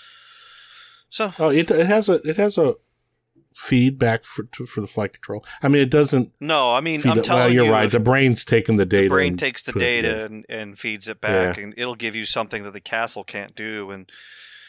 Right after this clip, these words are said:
Speaker 1: which I would
Speaker 2: Yeah.
Speaker 1: say is what people want from their telemetry on electric, milliamp hours
Speaker 2: Yep.
Speaker 1: consumed.
Speaker 2: Yep.
Speaker 1: Um, so, <clears throat> that was that one.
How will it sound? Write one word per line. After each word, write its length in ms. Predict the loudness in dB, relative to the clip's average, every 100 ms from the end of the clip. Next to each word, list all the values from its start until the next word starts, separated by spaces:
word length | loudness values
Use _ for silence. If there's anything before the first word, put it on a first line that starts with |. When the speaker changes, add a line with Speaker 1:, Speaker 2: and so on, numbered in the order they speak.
| -18 -12
Speaker 1:
which 180 | -4
I 100 | -2
would 140 | 0 0
Speaker 2:
Yeah. 100 | 0
Speaker 1:
say 480 | 0 0 -2 -6 -14 _
is 260 | -4 -4 -6
what 380 | -2 -2 -2 -6
people 400 | -8 -6 -6 -2
want 300 | -2 -4 -8
from 120 | -8
their 120 | -8
telemetry 720 | -4 -4 -4 -6 -12 -12 -10
on 160 | -8 -8
electric, 460 | -6 -8 -8 -16 -18 -20
milliamp 560 | -14 -8 -6 -6 -6
hours 300 | -4 -4 0
Speaker 2:
Yep. 160 | 0 0
Speaker 1:
consumed. 320 | -4 -12 -20 -20 _ _ -20 -20 -20 -20 _ _ -8
Speaker 2:
Yep. 220 | -8 -6
Speaker 1:
Um, 640 | -10 -6 -6 -8 -10 -18 _ _ _ _ _ _ _ _ _ _ _ _ _ _
so, 340 | -14 -10 -10 -12 _ _ _ _ _
<clears throat> 420 | _ _ _ -4
that 600 | -2 -2 -4 -4 -4 -4
was 140 | -4
that 180 | -4 -4
one. 380 | -4 -6 -6